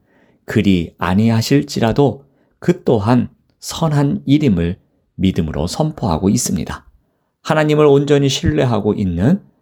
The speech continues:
다윗의 모습입니다. 다윗은 이제 제사장들에게 한 가지 부탁을 합니다.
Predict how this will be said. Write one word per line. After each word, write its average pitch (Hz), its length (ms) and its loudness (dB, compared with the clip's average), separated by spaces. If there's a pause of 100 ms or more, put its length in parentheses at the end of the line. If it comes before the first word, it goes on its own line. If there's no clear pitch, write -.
(120)
다윗의 78 800 -4
모습입니다. 90 1040 -4 (1040)
다윗은 127 480 0
이제 110 600 2
제사장들에게 110 680 0
한 139 160 -2
가지 123 240 -2
부탁을 110 440 0
합니다. 82 680 -2